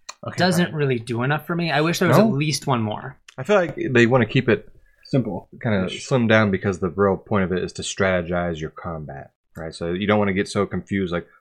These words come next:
Speaker 3: "What is that guy again?" And
Speaker 2: But
Speaker 3: then,
Speaker 2: you
Speaker 3: but
Speaker 2: can only strategize so much when there's only three classes.
Speaker 3: Well, you
Speaker 2: I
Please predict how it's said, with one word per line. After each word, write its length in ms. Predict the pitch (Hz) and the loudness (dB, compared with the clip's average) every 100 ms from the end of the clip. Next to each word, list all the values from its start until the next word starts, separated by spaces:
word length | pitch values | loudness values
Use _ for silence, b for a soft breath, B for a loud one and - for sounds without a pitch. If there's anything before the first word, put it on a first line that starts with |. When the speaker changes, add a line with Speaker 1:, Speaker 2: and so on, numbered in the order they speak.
| _ | _
Speaker 3:
"What 120 | 156 170 | -12 -8
is 80 | 156 | -4
that 180 | 160 156 | -4 -2
guy 140 | 160 160 | -4 -4
again?" 360 | 151 165 165 | -4 -2 -2
And 20 | 165 | -2
Speaker 2:
But 60 | - | 0
Speaker 3:
then, 60 | - | 2
Speaker 2:
you 60 | |
Speaker 3:
but 80 | 185 | 2
Speaker 2:
can 100 | 156 151 | 0 2
only 260 | 175 196 | 2 4
strategize 640 | 190 - 135 135 131 131 123 | 2 0 0 0 2 2 2
so 420 | - - 139 135 | -2 -2 0 0
much 440 | 120 113 131 - - | -2 -2 -4 -6 -6
when 100 | 127 | -4
there's 120 | 113 | -2
only 160 | 113 107 | -4 -4
three 200 | 151 151 | -6 -6
classes. 500 | 127 127 - - - | -6 -6 -10 -14 -10
Speaker 3:
Well, 160 | 110 | -6
you 60 | |
Speaker 2:
I 80 | 110 | 0